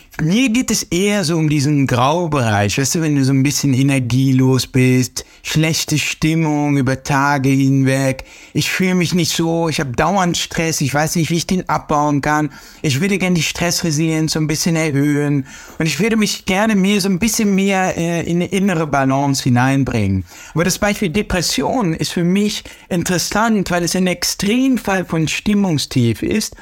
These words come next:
und weil wir sehen, äh, dass Dinge, Strategien, die bei Depressionen, die Depressionen lindern, auch bei normalen, ich sag jetzt zwischen Anführungsstrichen normalen Menschen, die nicht unter echten Depressionen leiden,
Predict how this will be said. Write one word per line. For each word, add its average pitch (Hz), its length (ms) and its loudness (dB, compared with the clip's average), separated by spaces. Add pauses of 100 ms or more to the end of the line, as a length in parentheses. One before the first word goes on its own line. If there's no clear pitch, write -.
(260)
und 165 180 0
weil 226 240 2
wir 190 220 2
sehen, 139 640 0 (340)
äh, 170 240 0
dass 175 360 -2
Dinge, 131 640 0
Strategien, 170 920 0
die 135 100 0
bei 135 120 2
Depressionen, 156 840 0
die 131 160 0
Depressionen 131 640 2
lindern, 117 720 2 (560)
auch 208 460 0
bei 170 420 0
normalen, 147 720 2 (180)
ich 82 140 -2
sag - 220 0
jetzt - 260 -2
zwischen 104 240 2
Anführungsstrichen 120 800 2
normalen 110 720 4
Menschen, 127 580 2
die 120 140 2
nicht 127 460 0
unter 123 320 0
echten 120 360 0
Depressionen 147 640 0
leiden, 120 340 2